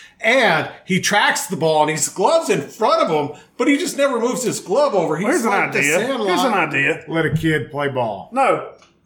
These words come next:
Speaker 2: Since we're all fragile now, just put 'em with them softball helmets on with the mask over top of
Speaker 3: Yeah.
Speaker 2: 'em. Let 'em run around the outfield with
Speaker 3: He's
Speaker 2: that
Speaker 3: fi-,
Speaker 2: on.
Speaker 3: he's fine.
Speaker 1: Oh, like
Speaker 3: He's
Speaker 1: the
Speaker 3: got a
Speaker 1: hockey
Speaker 3: black
Speaker 1: goalie
Speaker 3: eye.
Speaker 1: helmet.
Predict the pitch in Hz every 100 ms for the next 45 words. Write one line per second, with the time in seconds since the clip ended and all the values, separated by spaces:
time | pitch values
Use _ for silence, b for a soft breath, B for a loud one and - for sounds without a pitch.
0 | _ - - 180 - 180 233 - 160 170
1 | 180 139 180 208 214 220 240 - - -
2 | - 370 359 302 262 269 240 - 247 226
3 | 226 185 165 165 165 160 170 175 170 156
4 | 139 151 160 - 131 117 113 - 117 113
5 | 117 113 - - - 196 190 196 180 175
6 | 165 151 170 151 175 180 226 214 196 190
7 | - 202 175 165 156 165 123 139 131 170
8 | - - - - 269 247 151 -